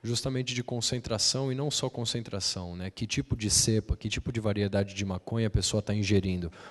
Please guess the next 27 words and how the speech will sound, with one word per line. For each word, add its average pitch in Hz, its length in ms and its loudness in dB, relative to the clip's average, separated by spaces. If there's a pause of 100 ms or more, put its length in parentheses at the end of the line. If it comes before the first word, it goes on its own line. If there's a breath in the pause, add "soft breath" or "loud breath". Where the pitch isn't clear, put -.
(160 loud breath)
Qual 131 260 10
a 123 80 8
via 113 300 4
de 110 100 4
administração? 98 960 0 (300 loud breath)
Se - 240 2
é 104 100 4
fumado, 98 540 0
se - 160 0
é 101 60 4
inalado, 98 540 2
se - 140 4
é 101 40 4
ingerido, 95 640 2
deglutido, 101 760 0
né? 95 200 -4 (480 loud breath)
E, 104 380 6
e 113 40 8
também 123 540 6
as 113 180 4
concentrações 117 1080 2
de 101 80 0
canabinoides. 95 760 2
E, 95 40 0
e 98 540 0
isso 113 340 2 (480 loud breath)
é, 98 800 2